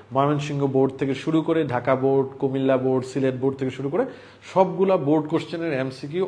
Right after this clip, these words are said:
অবশ্যই সলভ করা উচিত মেডিকেল ভর্তি পরীক্ষার জন্য, কারণ এটা প্রমাণিত। এর আগের বছরও, বিশেষ করে দুই হাজার তেইশ সালে যেহেতু একেবারে দশটি জিওলজির মধ্যে দশটাই বোর্ড কোশ্চেন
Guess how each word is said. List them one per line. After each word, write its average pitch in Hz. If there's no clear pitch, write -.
অবশ্যই 147
সলভ 147
করা 165
উচিত 165
মেডিকেল 143
ভর্তি 120
পরীক্ষার 120
জন্য, 95
কারণ 135
এটা 165
প্রমাণিত। 226
এর 151
আগের 160
বছরও, 180
বিশেষ 143
করে 196
দুই 165
হাজার 175
তেইশ 180
সালে 175
যেহেতু 175
একেবারে 170
দশটি 165
জিওলজির 180
মধ্যে 175
দশটাই 196
বোর্ড 185
কোশ্চেন 208